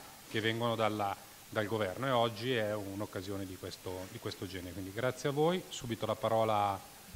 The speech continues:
a Fabio per, eh, trasformare questo pomeriggio in un'occasione veramente operativa e quindi poi spazio a voi anche per domande proprio tecniche e, e puntuali sul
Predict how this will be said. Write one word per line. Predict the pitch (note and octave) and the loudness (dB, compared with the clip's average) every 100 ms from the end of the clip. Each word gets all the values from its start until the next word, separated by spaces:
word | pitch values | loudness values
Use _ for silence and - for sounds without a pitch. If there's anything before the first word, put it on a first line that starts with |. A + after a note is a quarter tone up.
| - - | -12 -4
a | |
Fabio | A#2+ - B2+ C3 | 0 4 4 2
per, | C#3 A2+ G2+ | 0 0 0
eh, | G#2 G2+ G2 | 0 0 -2
trasformare | - G#2 A2 G#2 A2+ G#2+ | -4 -4 -4 0 0 0
questo | G#2+ - G#2+ G#2 | -4 -4 -4 -4
pomeriggio | A2 A#2 A2 A2 A#2 | -2 -2 -2 -2 -2
in | A2 | -2
un'occasione | G2+ - F#2+ G2+ | -4 -4 0 2
veramente | G#2 G2+ G#2+ G2+ | 2 0 0 -2
operativa | G2+ - G#2+ - A2 G2+ A#2+ | -4 0 -2 0 0 4 4
e | A2 | 2
quindi | G#2+ G#2 | -4 -6
poi | G2 G#2 | -2 -2
spazio | - G#2+ G#2 A2+ | -2 -4 -4 -4
a | |
voi | G#2 A2 | -2 -2
anche | G#2 G2 | -2 -4
per | A2+ | -4
domande | G#2+ A#2 A#2+ A#2+ A#2+ | 0 2 4 4 2
proprio | A#2+ A#2 A2+ A#2+ A2+ - - - - | 0 2 2 2 0 -4 -16 -18 -4
tecniche | C3 B2 - B2+ A#2+ C3+ C3+ - - - - - | 0 0 0 -2 4 4 4 0 -16 -18 -20 -6
e, | A2+ A2 G#2+ G2+ G2 F#2+ F2+ F2+ F2 F#2 | 0 2 2 2 0 -2 -4 -6 -8 -8
e | G#2+ | -8
puntuali | A#2+ A#2+ B2 B2 A#2 B2 | -4 -2 4 8 8 6
sul | A#2 A2+ A2 G#2+ G#2 G2 F#2+ F2+ | 0 -2 0 2 2 2 0 -2